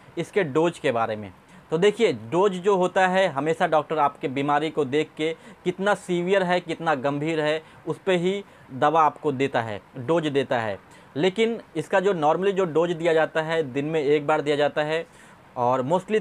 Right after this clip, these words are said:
तीन दिन दिया जाता है, नहीं तो पाँच दिन दिया जाता है। But कुछ सीवियर केसेस में आपको दस दिन भी दिया जाता है और पन्द्रह दिन भी दिया जाता है। तो ये सीवियर आपके बीमारी के ऊपर रहेगा, कितना गंभीर है,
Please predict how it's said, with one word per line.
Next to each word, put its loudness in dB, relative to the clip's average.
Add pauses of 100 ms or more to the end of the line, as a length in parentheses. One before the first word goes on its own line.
(120)
तीन 0
दिन 0
दिया 4
जाता 2
है, 2
नहीं -4
तो -4
पाँच -2
दिन -4
दिया -2
जाता -6
है। -14 (420)
But 2 (140)
कुछ -6
सीवियर 0
केसेस 0
में -4 (360)
आपको 0
दस 0
दिन -4
भी 0
दिया 0
जाता 2
है -2 (300)
और 0
पन्द्रह -2
दिन -6
भी -6
दिया -2
जाता -6
है। -14 (440)
तो 2
ये 4
सीवियर 0
आपके 0
बीमारी 2
के -2
ऊपर -2
रहेगा, 2
कितना -4
गंभीर -2
है, -4